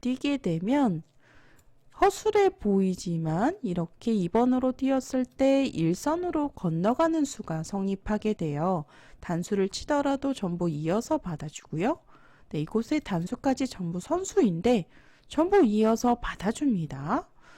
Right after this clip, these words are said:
이렇게 두었을 때 백돌이 전부 지금 옆쪽에 있는, 우측에 있는 우군의 돌과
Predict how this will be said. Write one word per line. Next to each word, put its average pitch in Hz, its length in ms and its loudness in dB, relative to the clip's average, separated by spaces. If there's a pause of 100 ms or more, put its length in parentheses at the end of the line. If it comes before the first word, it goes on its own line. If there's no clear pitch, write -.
(260)
이렇게 330 360 2
두었을 226 600 2
때 370 580 0 (140)
백돌이 302 1120 0
전부 254 800 0 (400)
지금 185 200 -6 (360)
옆쪽에 349 560 2
있는, 170 420 0
우측에 302 520 0
있는 170 500 0
우군의 254 540 2
돌과 170 580 0